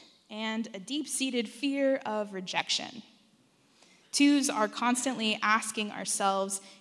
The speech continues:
"Am I worthy enough?"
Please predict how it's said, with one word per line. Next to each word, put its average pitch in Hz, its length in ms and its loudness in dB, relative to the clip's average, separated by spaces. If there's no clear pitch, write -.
"Am 254 460 4
I 202 560 -2
worthy 214 680 -6
enough?" - 560 -12